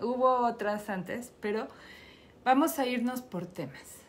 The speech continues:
Entonces, la primera pregunta fue, ¿qué es la sexualidad taoísta? Creo que este es uno de los puntos fundamentales.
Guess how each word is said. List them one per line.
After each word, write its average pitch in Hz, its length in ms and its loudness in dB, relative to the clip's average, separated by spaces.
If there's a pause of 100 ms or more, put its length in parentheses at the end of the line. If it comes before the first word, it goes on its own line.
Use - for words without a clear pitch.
(160)
Entonces, 165 640 -10
la 220 180 0
primera 294 380 4
pregunta 233 480 -2
fue, 185 260 -10 (1080)
¿qué 320 400 6
es 330 160 -2
la 254 180 2
sexualidad 214 920 -4
taoísta? 185 580 -4 (400)
Creo 302 340 0
que 294 380 2 (320)
este 262 320 0
es 262 200 -2
uno 247 300 2
de 247 80 0
los 190 200 -2
puntos 214 720 -4
fundamentales. 180 1120 -10